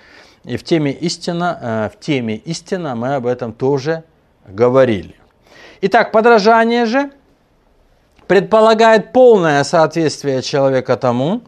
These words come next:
кому он подражает. Полное соответствие. Это тоже подводит на следующую очень важную мудрость. Скажите мне, если Бог говорит подражать Ему, как чаду возлюбленного, вам,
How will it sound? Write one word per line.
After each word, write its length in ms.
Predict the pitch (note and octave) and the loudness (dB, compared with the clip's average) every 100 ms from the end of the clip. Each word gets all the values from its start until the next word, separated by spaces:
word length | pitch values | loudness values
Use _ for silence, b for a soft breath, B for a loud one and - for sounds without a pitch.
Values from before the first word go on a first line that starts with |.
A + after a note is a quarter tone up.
| b b b b | b b b b
кому 360 | - E3 E3 D#3 D#3 | -2 0 2 0 0
он 340 | F3 G3+ G3+ - _ | 2 2 0 -10 _
подражает. 1500 | D#3+ E3+ D3 D3 C#3 A#2 D#3 F3+ - A#2 A2+ F#2 _ _ _ _ | -2 0 0 -2 -2 0 0 0 -4 -10 -8 -8 _ _ _ _
Полное 760 | - G3+ A3+ A#3 A#3 A#3 B3 A#3 - _ | 2 4 4 2 0 0 -2 -6 -20 _
соответствие. 800 | - C#3 - G2 F2 - - F3 | -10 -8 -8 -14 -16 -20 -8 -6
Это 180 | D4 | -4
тоже 260 | C#4+ D#4 A3+ | -4 -2 -2
подводит 420 | D3 D3 E3 D#3 | -2 -2 -2 -4
на 100 | C#3 | -10
следующую 480 | - F3 E3 - C#3+ | -10 -10 -10 -8 -8
очень 220 | B2+ C3+ | -8 -8
важную 300 | B2 B2 A#2+ | -6 -6 -6
мудрость. 440 | A2 F2 - - _ _ b b b b b b b | -10 -10 -16 -20 _ _ b b b b b b b
Скажите 420 | - A#3+ C#4+ C#4+ | -14 -10 -8 -6
мне, 300 | G#3 B2+ F2 - _ - D#3+ | -6 -6 -8 -16 _ -20 -10
если 220 | A#3+ - | -10 -6
Бог 220 | F3 G3+ | -4 -4
говорит 420 | D#3+ C#3+ C3 B2+ - | -2 -4 -4 -6 -6
подражать 560 | B2+ B2+ C3 E3+ - | -6 -6 -4 -6 -6
Ему, 300 | A#2+ A2+ A2 | -8 -6 -6
как 180 | A2 A2+ | -8 -10
чаду 280 | D#3 D3 A#2 | -6 -6 -6
возлюбленного, 680 | G#2+ G2 G2+ G2 G2+ G2+ G#2 | -8 -10 -12 -12 -10 -8 -4
вам, 400 | A2 G#2 A2+ | -2 -4 -8